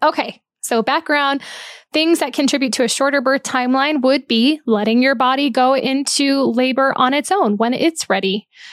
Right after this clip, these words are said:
Um, because obviously when your <laughs> body's ready, things are gonna work a little more efficiently.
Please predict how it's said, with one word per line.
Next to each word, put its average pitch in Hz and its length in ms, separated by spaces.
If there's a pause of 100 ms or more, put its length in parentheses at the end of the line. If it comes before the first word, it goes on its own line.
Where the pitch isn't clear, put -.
(160)
Um, 233 280
because 240 260
obviously 254 480
when 240 160
your 240 100
<laughs> 214 120
body's 240 380
ready, 247 500
things 233 320
are 240 220
gonna 233 460
work 233 280
a 240 40
little 233 200
more 233 200
efficiently. 233 580